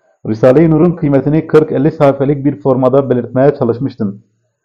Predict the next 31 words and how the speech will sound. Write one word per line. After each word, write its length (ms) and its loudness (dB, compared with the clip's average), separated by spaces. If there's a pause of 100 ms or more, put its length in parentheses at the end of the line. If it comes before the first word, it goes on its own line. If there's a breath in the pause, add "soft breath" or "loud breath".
(200)
Methettim 540 2
diyemem 380 4
çünkü 220 -2
kainatın 540 0
güneşi 360 -2
ve 40 0
aklı 260 -2
olan 360 2
ve 160 0
bin 80 0
üç 120 -6
yüz 140 -8
küsür 180 -12
seneden 440 0
beri 180 2
beşeriyeti 480 0
tenvir 320 -2
ve 80 -2
irşad 320 0
eden, 220 2 (500)
Kur'an-ı 280 4
Hakim'in 340 -2
hakiki 360 -4
bir 120 -4
tefsiri 320 -2
olan 260 0
Risale-i 440 0
Nur'un 160 2
değil 260 2
bütün 180 -6
külliyatını, 680 0